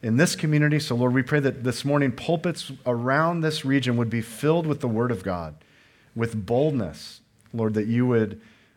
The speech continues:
uh, equip the saints for the work of ministry. So we thank you for this morning, for this opportunity.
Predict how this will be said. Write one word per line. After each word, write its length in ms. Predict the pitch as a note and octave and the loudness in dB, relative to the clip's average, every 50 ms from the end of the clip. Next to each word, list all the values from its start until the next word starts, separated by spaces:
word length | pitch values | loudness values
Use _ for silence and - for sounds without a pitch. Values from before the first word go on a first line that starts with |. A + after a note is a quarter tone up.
| _ _ | _ _
uh, 180 | - F#2+ F2 - | -16 -16 -14 -12
equip 520 | - A2+ A2 - - - D#3+ E3 E3 - - | -10 -10 -10 -8 -4 -2 -2 -2 -2 -4 -6
the 100 | C3+ A#2+ | -6 -6
saints 360 | - - C3 A#2 A2 G#2 - | -4 -2 -2 0 0 -2 -4
for 140 | - - G#2 | -4 -4 -4
the 80 | G2 | -2
work 220 | G2 G2+ G#2 F#2+ - | -2 -2 -2 -2 -2
of 100 | F#2+ F2+ | -4 -4
ministry. 460 | F#2+ F#2 F2+ E2+ - - F2+ E2+ D#2+ | -4 -4 -4 -6 -8 -8 -8 -8 -6
So 140 | - - A2+ | -2 0 0
we 100 | A#2 A2+ | 0 0
thank 240 | A#2+ D3+ D#3+ D#3 D#3+ | 2 0 0 0 0
you 80 | D3+ | -2
for 100 | - D3+ | 0 0
this 180 | C#3 C#3 C3+ - | 0 0 0 0
morning, 280 | C#3+ C#3+ D3+ D#3 D#3+ | 0 2 2 2 2
for 100 | D#3 - | 0 0
this 160 | B2 A#2 - D#3 | -2 0 0 0
opportunity. 600 | A#2+ A2+ A2+ G#2+ - - D3+ D3+ D#3 E3 F3 | 0 0 -2 -4 -2 0 2 2 2 2 0